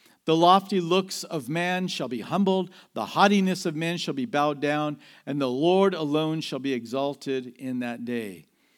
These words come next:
For the day of the Lord of hosts shall come upon everything proud and lofty, upon everything lifted up, and it shall be brought low."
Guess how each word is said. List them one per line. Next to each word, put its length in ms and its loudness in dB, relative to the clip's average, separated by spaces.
For 80 -20
the 100 -6
day 320 2
of 100 4
the 100 0
Lord 280 2
of 80 -6
hosts 400 -4
shall 200 -6
come 220 -8
upon 380 -2
everything 480 0
proud 380 0
and 140 -2
lofty, 480 -4
upon 300 0
everything 560 -2
lifted 340 -2
up, 300 -2
and 140 -2
it 80 -2
shall 220 -4
be 140 -2
brought 300 -4
low." 300 -10